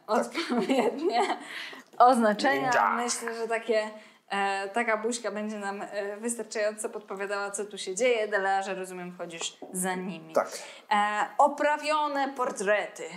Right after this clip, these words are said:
Speaker 1: Wszystkie tego samego mężczyzny, e, zdobią ściany tego wspaniałego holu. Z każdego, e, punktu widzenia został baron, e, Walakowicz już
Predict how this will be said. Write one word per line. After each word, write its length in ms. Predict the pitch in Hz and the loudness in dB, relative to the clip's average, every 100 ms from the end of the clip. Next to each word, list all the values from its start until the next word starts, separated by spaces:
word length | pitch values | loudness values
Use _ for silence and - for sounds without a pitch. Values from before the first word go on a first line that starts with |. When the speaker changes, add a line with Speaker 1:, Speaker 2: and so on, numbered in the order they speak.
| - _ _ _ _ | -16 _ _ _ _
Speaker 1:
Wszystkie 480 | - 247 240 - 240 | 0 0 0 2 4
tego 240 | 240 233 | 4 2
samego 340 | 240 240 233 240 | 2 0 2 2
mężczyzny, 880 | 233 220 - - 196 170 165 143 180 - - - - | 2 2 2 4 4 2 -6 -8 -8 -16 -20 -18 0
e, 600 | 208 202 196 202 - 208 | 2 4 2 0 -4 -4
zdobią 600 | 220 196 226 233 220 208 | -2 2 4 4 0 0
ściany 480 | 220 - 156 151 151 | -4 -2 -2 -2 -8
tego 220 | - 151 | -16 -10
wspaniałego 720 | 156 - 165 160 160 - 175 | -4 -4 -4 -6 -6 -6 -6
holu. 420 | 180 185 196 202 180 - - | -8 -6 -6 -6 -8 -14 -20
Z 140 | - - | -16 -8
każdego, 960 | 285 247 226 262 294 269 240 233 - | -4 -4 -4 -2 0 2 2 2 0
e, 320 | 202 202 208 208 | 0 2 2 2
punktu 480 | 262 262 277 - | 2 2 -2 -2
widzenia 540 | 202 190 226 269 226 214 - - _ 196 | -2 2 2 4 0 -2 -8 -20 _ -8
został 480 | 185 196 - 185 190 180 | -4 -4 -4 -4 -4 -10
baron, 480 | 175 180 170 170 170 | -6 -2 -2 -4 -12
e, 280 | - 170 160 | -10 -10 -6
Walakowicz 760 | 160 160 160 160 151 - - | -6 -6 -8 -10 -8 -12 -10
już 320 | 180 160 - | -8 -6 -6